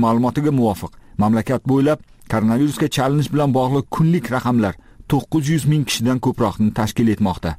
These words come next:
Joylardan olinayotgan xabarlarda esa vaziyat yana ham murakkab ekani aytiladi. Xorazm viloyati Urganch tumanida shu oy boshida bir kunda bir xonadondan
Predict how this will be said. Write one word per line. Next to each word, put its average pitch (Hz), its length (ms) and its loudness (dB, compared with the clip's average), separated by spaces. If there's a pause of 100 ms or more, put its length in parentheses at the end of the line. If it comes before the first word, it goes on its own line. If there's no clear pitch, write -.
(260)
Joylardan 156 560 0
olinayotgan 143 520 0
xabarlarda 139 520 0
esa 143 200 0 (120)
vaziyat 131 360 0 (140)
yana 151 240 0
ham 143 180 0
murakkab 117 460 0
ekani 101 280 2
aytiladi. 92 400 0 (280)
Xorazm 113 400 0
viloyati 120 380 0
Urganch 123 380 -2
tumanida 110 440 2
shu - 160 -4
oy 131 60 2 (100)
boshida 131 280 0 (100)
bir 131 180 0
kunda 156 260 2 (440)
bir 170 180 2
xonadondan 127 640 0